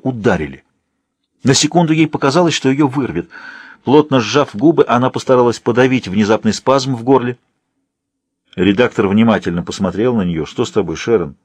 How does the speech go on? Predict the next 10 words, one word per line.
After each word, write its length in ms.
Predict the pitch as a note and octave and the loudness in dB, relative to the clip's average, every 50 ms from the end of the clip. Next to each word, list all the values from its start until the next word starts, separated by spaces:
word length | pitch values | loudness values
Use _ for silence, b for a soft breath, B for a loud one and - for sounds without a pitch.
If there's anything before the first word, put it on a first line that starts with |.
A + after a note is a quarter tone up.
| _ _ _ _ _ _ _ | _ _ _ _ _ _ _
Ты 80 | - - | -16 -12
побледнела». 640 | - F2 D2+ E2+ E2 D#2 F2 G2+ A2+ A2+ A2 A2 _ _ _ _ _ _ _ _ _ _ _ _ _ _ _ _ _ _ - | -10 -8 -6 -6 -6 -4 -2 -2 0 0 -2 -4 _ _ _ _ _ _ _ _ _ _ _ _ _ _ _ _ _ _ -14
Ей 320 | F#2 F#2 A2 A#2+ A#2 G#2+ _ _ - | -8 -4 -2 -2 -4 -4 _ _ -6
удалось 540 | F2 F#2 G2 A2+ A#2+ B2 B2+ A#2 G2+ - A#2+ | -4 -2 2 2 4 4 4 2 2 0 -2
избавиться 680 | A2 G2 G2+ A#2 A2 G2 E2 E2+ E2+ - - F#2 - | -4 -2 0 2 2 2 2 -2 -6 -6 -8 -6 -6
от 140 | F#2+ - - | -6 -8 -8
тошнотворного 680 | - F#2+ - A2 F#2+ - G#2 G2 F#2 F2 F#2 F#2+ F2 | -8 -6 -4 -4 -4 -2 0 0 0 0 0 -4 -2
привкуса 460 | F2+ A2 C3+ C3+ - - G2+ - G#2 | -2 -2 -2 -2 -4 -6 -8 -4 -2
во 120 | F#2+ F#2+ | 0 0
рту. 260 | F2 - - F2+ E2+ | -2 -2 -4 -6 -8